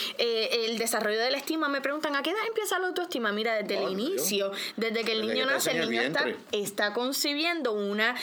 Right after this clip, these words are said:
Speaker 1: eh, una, una, valga la redundancia, una concepción sobre sí mismo.
Speaker 2: Sí.
Speaker 1: Y esta,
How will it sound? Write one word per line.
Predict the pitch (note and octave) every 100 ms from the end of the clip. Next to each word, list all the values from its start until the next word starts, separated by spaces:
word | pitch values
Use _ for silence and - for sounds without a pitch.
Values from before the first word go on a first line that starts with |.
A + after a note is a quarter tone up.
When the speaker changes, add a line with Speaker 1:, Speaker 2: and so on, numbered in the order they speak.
| - -
Speaker 1:
eh, | A#3 A3+ G#3+ G#3 G#3 A3+
una, | A3 A3 A3+ B3 B3 A3 G3+ - -
una, | C#4 D#4 - - -
valga | A3 G3+ G#3 A#3
la | C4
redundancia, | C4+ C#4 C#4+
una | C4+
concepción | A#3+ B3+ C4 C#4
sobre | C#4 A#3+ A3
sí | A#3+
mismo. | A#3 A3+ F3+ G3 F#3 D3
Speaker 2:
Sí. | E3
Speaker 1:
Y | B3 B3+ B3 A#3 A3
esta, | A3+ A3+ C#4+ D4 C#4+ C4 A#3+ A3